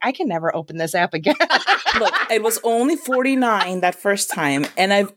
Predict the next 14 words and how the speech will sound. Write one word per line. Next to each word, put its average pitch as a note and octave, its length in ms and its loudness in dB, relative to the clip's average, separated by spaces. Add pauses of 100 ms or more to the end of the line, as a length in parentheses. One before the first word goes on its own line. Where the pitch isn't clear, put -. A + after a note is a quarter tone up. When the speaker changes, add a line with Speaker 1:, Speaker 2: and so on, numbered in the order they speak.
(100)
Speaker 2:
since C4 500 0
then, A3 220 0
I've F#3 140 0
only A3 420 2
sent A#3+ 320 0
you, A3 60 2
like, F#3 180 2 (300)
one F#3+ 600 2 (140)
every G3+ 460 0
other G3+ 320 2
third G#3+ 400 -2
or A3+ 80 -2
fourth G#3 460 -2 (160)
day. E3+ 480 0